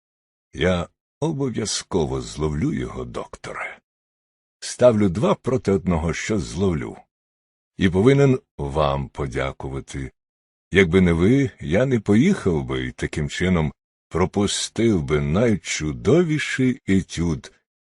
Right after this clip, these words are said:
з усіх, що мені досі траплялися. Етюд у ясно-червоних тонах. Чому б нам не вдатися трохи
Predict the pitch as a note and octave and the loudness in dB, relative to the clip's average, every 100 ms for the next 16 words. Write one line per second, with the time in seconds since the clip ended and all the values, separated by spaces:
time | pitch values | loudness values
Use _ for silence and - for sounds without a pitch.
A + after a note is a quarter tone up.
0 | _ C2+ F#2 F#2 - F3+ - - A#2+ A2 | _ -2 0 0 0 0 0 0 2 4
1 | G2+ D#2+ G2 F2 D#2 E2 - C#2 C2+ A#1 | 4 4 0 -2 -4 -4 -4 -2 -2 -4
2 | - - A1+ - _ _ _ _ - D2+ | -10 -10 -12 -14 _ _ _ _ -6 -4
3 | C#2+ - B2+ E3+ C#3 - _ - F2 F2 | -4 0 2 2 -2 -12 _ 0 2 4
4 | F2+ - - D2 C#2+ - C2+ C2+ C2 - | 4 2 -4 -4 -4 -8 -8 -6 -2 2
5 | A#2+ G2+ F#2 - _ - D2 C2 - - | 4 2 0 -4 _ -6 -6 -6 -10 -14
6 | - - _ _ _ _ _ _ _ _ | -16 -20 _ _ _ _ _ _ _ _
7 | - F#3 A3+ A3+ G3 F3+ D3+ C#3 C#3+ F#3+ | 4 6 6 4 4 6 4 2 2 2
8 | D#3+ - C#3 D#3 D3+ - C3 | 2 0 -2 -2 -2 0 -2